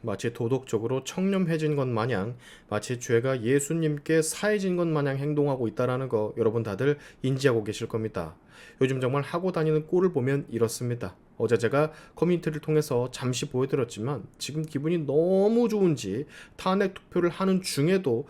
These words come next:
그 기쁜 마음을 속이지 못하고 이렇게 웃으며 껄껄대고 있습니다. 이게 과연 진짜로 계엄령 사태에 대해서 엄중함에 분노하는 사람, 그리고 북한의 기업을 이용해 돈을 우회로 가져다 바친 사람의 얼굴이라고 할 수가 있겠습니까?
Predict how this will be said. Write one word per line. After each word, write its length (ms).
그 200
기쁜 360
마음을 400
속이지 460
못하고 480
이렇게 460
웃으며 560
껄껄대고 760
있습니다. 460
이게 260
과연 460
진짜로 540
계엄령 320
사태에 460
대해서 460
엄중함에 760
분노하는 540
사람, 340
그리고 420
북한의 600
기업을 440
이용해 380
돈을 320
우회로 300
가져다 340
바친 380
사람의 360
얼굴이라고 560
할 80
수가 300
있겠습니까? 640